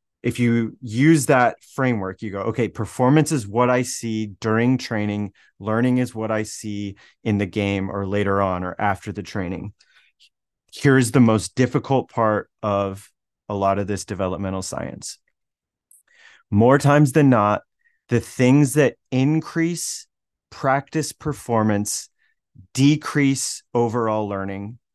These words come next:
The things that decrease practice performance actually increase overall learning.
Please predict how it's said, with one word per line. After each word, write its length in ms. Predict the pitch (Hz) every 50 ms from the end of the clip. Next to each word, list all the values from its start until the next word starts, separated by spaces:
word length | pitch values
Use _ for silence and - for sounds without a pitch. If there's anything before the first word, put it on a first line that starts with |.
| _ _ _ _ _ _ _
The 120 | 127 123
things 720 | - - - - 147 143 143 151 151 151 143 131 - - - _ _ _ _
that 360 | 131 120 107 - - 101 85 _
decrease 880 | - 143 147 156 156 - - - 160 147 143 143 - - - - - _ _ _ _ _
practice 480 | - 139 120 113 104 - 123 107 -
performance 800 | - - 110 95 - 104 104 104 101 104 104 117 120 - - - _ _ _ _ -
actually 540 | 120 120 117 - - 120 120 120 117 - _ -
increase 680 | 185 165 165 156 - - - 139 127 117 104 - - - -
overall 420 | 120 113 104 113 107 107 104 101
learning. 380 | 101 101 95 87 67 - -